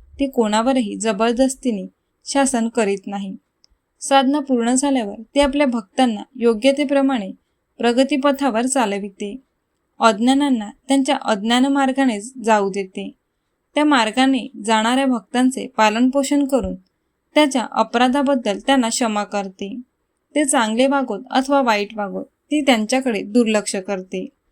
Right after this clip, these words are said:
तिची करुणा अनंत आहे. ती या संसाररूपी सागरातून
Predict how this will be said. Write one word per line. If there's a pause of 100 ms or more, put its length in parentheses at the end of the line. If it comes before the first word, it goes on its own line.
(380)
तिची
करुणा (100)
अनंत
आहे. (640)
ती
या
संसाररूपी
सागरातून